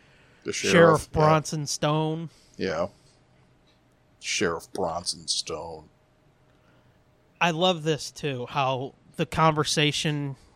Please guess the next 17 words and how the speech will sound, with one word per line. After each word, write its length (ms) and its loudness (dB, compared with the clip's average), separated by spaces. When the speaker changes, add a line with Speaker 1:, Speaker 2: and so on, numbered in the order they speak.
Speaker 2:
goes 300 4
between 400 -4
all 500 0
four 300 -4
members 360 -6
of 60 -8
the 100 -6
gang 500 -6
Speaker 1:
Yeah. 320 0
Speaker 2:
and 160 -6
their 100 -4
families. 540 -6
Speaker 1:
And 100 -8
Shaggy's 500 2
dad 320 6
is, 260 -2
uh, 260 0